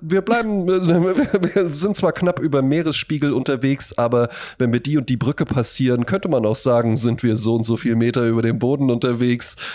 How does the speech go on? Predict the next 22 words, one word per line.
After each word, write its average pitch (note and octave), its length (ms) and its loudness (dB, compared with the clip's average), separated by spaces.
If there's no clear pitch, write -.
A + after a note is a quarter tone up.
Anschnallen G3 460 0
müssen D3+ 180 0
Sie C3+ 100 -4
sich C3 200 0
bei B2+ 80 2
uns B2 200 0
an A#2 160 0
Bord A2+ 260 0
nicht C#3+ 280 0
und A2 160 -2
da G#2+ 140 2
wir G#2 160 2
auch G2 140 -2
nicht A#2 240 -2
über G#2 200 -2
Wasser A2 280 0
fahren, G#2 340 -2
befinden B2 320 -4
sich B2 220 -2
auch A2+ 180 -2
keine A2 480 0
Rettungswesten A2 400 -4